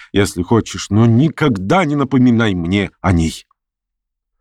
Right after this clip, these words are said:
Я положила тетрадку под подушку, поцеловала Андрея и отправилась к Агате просить ее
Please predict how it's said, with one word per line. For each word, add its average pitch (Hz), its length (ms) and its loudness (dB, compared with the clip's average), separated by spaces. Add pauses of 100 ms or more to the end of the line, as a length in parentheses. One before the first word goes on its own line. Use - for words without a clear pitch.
(520)
Я 98 340 0
положила 110 420 0
тетрадку 120 440 -6
под - 160 -8
подушку, 117 440 -4
поцеловала 107 680 0
Андрея 104 640 0
и 98 80 -4
отправилась 110 500 -4
к - 60 -20
Агате 113 480 -2
просить 101 400 -6
ее 127 300 0